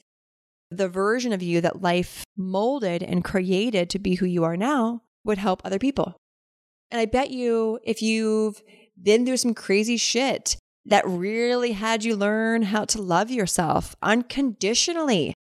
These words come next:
maybe you were a crazy psycho bitch because you just wanted to be loved. And now you know that and you're on the other side, healed from that. Speak from that. There's other people who also have that problem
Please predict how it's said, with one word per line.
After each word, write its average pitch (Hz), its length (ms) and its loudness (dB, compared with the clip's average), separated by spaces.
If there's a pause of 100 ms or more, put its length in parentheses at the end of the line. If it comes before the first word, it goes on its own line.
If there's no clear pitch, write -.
(140)
maybe 233 300 0
you 254 220 -4
were 262 220 0
a 226 160 -6
crazy 254 500 -2
psycho 269 460 -2
bitch 254 600 0 (320)
because 233 320 0
you 233 120 -4
just 233 200 0
wanted 226 240 0
to 226 60 -8
be 254 60 -6
loved. 233 600 -2 (300)
And 220 140 -2
now 220 160 2
you 233 180 -2
know 247 160 0
that 190 360 0
and 202 120 2
you're 196 280 2
on 208 120 0
the 214 100 0
other 208 200 0
side, 220 540 -2 (200)
healed 262 440 -2
from 190 140 -4
that. - 340 -2 (480)
Speak - 360 2
from 277 200 -4
that. 285 320 0 (500)
There's 233 220 0
other 285 220 0
people 285 300 -2
who 269 180 -2
also 262 680 0
have 226 340 -2
that 202 240 -2
problem 175 640 0